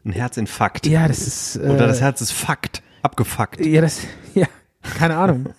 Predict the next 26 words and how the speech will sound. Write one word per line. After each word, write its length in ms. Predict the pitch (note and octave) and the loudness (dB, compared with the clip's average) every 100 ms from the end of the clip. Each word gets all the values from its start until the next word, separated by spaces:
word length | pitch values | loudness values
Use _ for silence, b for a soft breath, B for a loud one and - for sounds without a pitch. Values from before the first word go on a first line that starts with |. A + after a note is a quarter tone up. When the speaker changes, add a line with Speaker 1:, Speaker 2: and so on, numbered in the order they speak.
| - - | -16 -6
Speaker 2:
Also, 260 | D#3 D#3 - B B | 0 0 0 B B
das 160 | - - | -6 -6
fü-, 220 | - G3+ | 4 4
hörte 240 | D#3 D#3+ F#3+ | 6 4 4
sich 200 | D3+ D3 | -2 -2
für 100 | E3 | -2
mich 160 | E3+ | 0
immer 160 | E3 D#3+ | -2 -2
so 80 | D#3 | -2
an. 220 | D3+ B2+ B B B B | -4 -6 B B B B
War 140 | - D3 | 0 2
für 120 | D#3+ | 2
mich 180 | D#3+ D3+ | 0 2
so 80 | D#3+ | 2
eine 260 | D3 C3+ | 2 0
ewige, 1040 | - E3+ F#3 D#3+ D3+ D3 C#3 C#3+ C#3 C#3 C#3 | 0 2 4 2 2 0 -2 -2 0 0 -2
ähm, 280 | C3+ C3+ D3 _ _ - | -6 -8 -12 _ _ -8
äh, 80 | |
falsche 420 | C3+ - D#3 - - | -8 -4 -4 -2 -2
Ausdrucksweise. 640 | D#3+ - A#2+ B2+ A2+ A2 | -2 -4 -6 -2 0 2
Speaker 1:
Ja. 140 | A#2+ C3+ B B B | 2 -2 B B B
Speaker 2:
Dann 260 | C#3 E3+ E3+ | 2 4 4
hatte 160 | F#3+ | 2
ich 120 | F3 | 0
das 240 | - D#3 - | 0 -4 -2
Wort, 320 | D3 C#3+ - | 0 0 -2